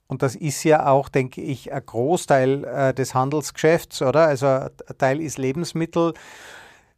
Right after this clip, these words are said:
Dort gibt's starke Veränderungen. Man wird bestimmte Abos haben. Da wird einfach monatlich, äh, die Milch geliefert oder wöchentlich, äh, kommt die Gemüsekiste,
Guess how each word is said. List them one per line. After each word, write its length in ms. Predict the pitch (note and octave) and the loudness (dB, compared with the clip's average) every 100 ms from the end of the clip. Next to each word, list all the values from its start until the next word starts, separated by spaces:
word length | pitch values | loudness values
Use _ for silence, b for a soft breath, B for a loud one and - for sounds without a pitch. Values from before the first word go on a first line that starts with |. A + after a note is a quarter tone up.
| _ - | _ -4
Dort 160 | C3 | -4
gibt's 220 | - D#3+ - | -2 -8 -4
starke 380 | - D3 - D#3+ | 0 0 2 0
Veränderungen. 720 | E3 D#3 D#3 D#3+ D#3 D3+ D3 | 0 -2 -2 -2 0 0 0
Man 160 | C#3 | 0
wird 240 | C3 C3 - | 0 -2 -4
bestimmte 500 | C3+ - C3+ C3+ C3+ | -6 -4 -4 -2 0
Abos 380 | C#3 E3 D3 | 2 2 2
haben. 500 | C#3+ C#3+ D3 D3 D3 C#3 | 4 6 4 0 -4 0
Da 280 | C#3 C3+ | 2 2
wird 180 | C#3 C#3 | -2 -4
einfach 360 | C3+ C3 C#3+ B2 | -4 -4 -2 -2
monatlich, 720 | C3+ C3+ C3+ C3+ C3 B2+ - | -2 0 -2 -2 -6 -8 -8
äh, 180 | C#3 C3+ | -4 -4
die 100 | C#3 | -4
Milch 300 | C3+ D#3 C#3+ | -4 -4 -4
geliefert 480 | D#3+ D3+ D#3 D#3 C3+ | -4 -2 0 2 2
oder 220 | B2+ A#2+ | 0 0
wöchentlich, 720 | C#3 - D#3 C#3 D3 C3+ - | -2 -2 -4 0 0 0 -6
äh, 240 | E3 C#3+ C3 | -4 -2 -2
kommt 340 | C3 D3+ D3 | -2 -6 -6
die 100 | D3 | -6
Gemüsekiste, 1120 | C3+ C3+ D3+ E3 D#3+ - D#3+ - E3 D3+ D3 | -6 -4 -4 -4 -4 -4 -4 0 4 6 4